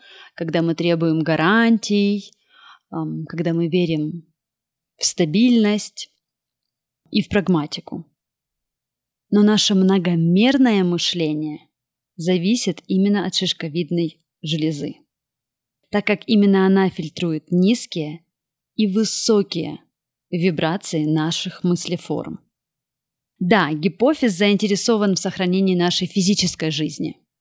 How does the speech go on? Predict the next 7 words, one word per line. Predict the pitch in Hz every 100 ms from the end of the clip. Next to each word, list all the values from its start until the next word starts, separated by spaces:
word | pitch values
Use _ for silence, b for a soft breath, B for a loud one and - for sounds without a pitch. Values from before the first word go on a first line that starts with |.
| _ -
поэтому | 190 196 196 185 170
мы | 170
чувствуем | 175 202 180 170 160 151
инстинкты, | 196 - - 165 156 214 269 _ _ _ _ _ _ _ _
поэтому | - 190 160 160 190 190 208 226 _ _
вырабатывается | 185 175 160 165 165 170 165 175
адреналин. | 143 160 160 151 151 147